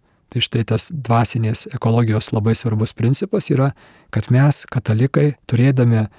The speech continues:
malonės pilnatvę Jėzuje Kristuje mums per bažnyčią dovanojamą, kad mes tą malonės pilnatvę panaudotume ir mūsų gyvenimai atgytų ir pasveiktų. Mūsų laidą užbaikime anoniminių alkoholikų plačiai naudojama ramybės malda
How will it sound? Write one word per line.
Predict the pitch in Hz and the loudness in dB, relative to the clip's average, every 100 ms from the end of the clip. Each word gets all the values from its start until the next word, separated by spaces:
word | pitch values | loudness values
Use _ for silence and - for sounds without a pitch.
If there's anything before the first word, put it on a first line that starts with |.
| _ 120 | _ 2
malonės | 113 120 147 143 113 - | 4 6 6 4 2 -2
pilnatvę | 110 107 180 226 135 113 | -2 2 0 0 2 2
Jėzuje | 120 131 123 110 | 4 4 2 -2
Kristuje | - 131 - 120 107 | 2 0 0 -2 2
mums | 110 120 - | 2 2 0
per | 117 | 0
bažnyčią | 107 113 110 131 127 113 | 2 2 4 2 2 -2
dovanojamą, | 107 110 110 120 127 110 131 147 - - - - - | 0 2 2 4 4 2 0 0 -4 -14 -20 -10 -2
kad | 120 | 4
mes | 143 - | 4 2
tą | 127 | 0
malonės | 117 123 135 131 | 2 4 2 0
pilnatvę | 123 110 127 135 123 113 - | -2 2 2 2 0 -2 0
panaudotume | 113 104 107 160 190 - 139 - - _ _ _ 120 | 2 2 2 2 2 2 -2 -2 -6 _ _ _ 4
ir | |
mūsų | 131 147 127 113 | 6 6 4 2
gyvenimai | 120 131 120 113 | 4 4 4 4
atgytų | 104 120 139 135 | 2 2 2 0
ir | - | 0
pasveiktų. | 120 110 98 - 131 - - | -2 -2 -6 -6 -12 -12 -2
Mūsų | 123 147 - 123 | 4 4 4 2
laidą | 127 143 139 - | 4 4 2 0
užbaikime | 110 110 131 131 120 117 113 - _ _ - | 0 2 2 4 2 4 2 -2 _ _ 0
anoniminių | 123 127 135 117 | 2 4 4 2
alkoholikų | 123 101 135 127 - 120 - | 0 2 2 2 2 -2 0
plačiai | 117 - 123 | -2 0 0
naudojama | 110 123 123 113 | 2 2 2 2
ramybės | 113 127 113 107 117 | 4 4 2 0 -2
malda | 107 101 123 | -2 0 0